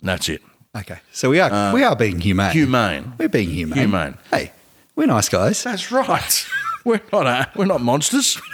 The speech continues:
Speaker 2: <laughs> We're not monsters.
Speaker 1: That's right.
Speaker 2: Apart from this invention, we're not monsters.
Speaker 1: <laughs> Absolutely. <sighs> Thinning out the herd, Jackers. Uh, I'm gonna give you, and I think it's appropriate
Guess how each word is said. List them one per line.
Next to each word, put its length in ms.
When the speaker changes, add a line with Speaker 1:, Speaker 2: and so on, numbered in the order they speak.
Speaker 2:
<laughs> 220
We're 120
not 280
monsters. 220
Speaker 1:
That's 380
right. 400
Speaker 2:
Apart 200
from 180
this 260
invention, 680
we're 80
not 180
monsters. 640
Speaker 1:
<laughs> 200
Absolutely. 600
<sighs> 0
Thinning 360
out 180
the 80
herd, 280
Jackers. 520
Uh, 800
I'm 160
gonna 160
give 260
you, 520
and 80
I 60
think 180
it's 100
appropriate 680